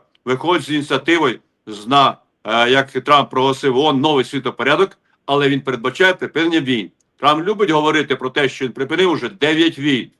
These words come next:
включаючи Близький Схід. Тепер якраз йому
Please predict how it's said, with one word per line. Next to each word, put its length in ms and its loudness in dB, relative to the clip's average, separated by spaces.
включаючи 520 0
Близький 480 -2
Схід. 340 -4
Тепер 240 -4
якраз 380 2
йому 340 0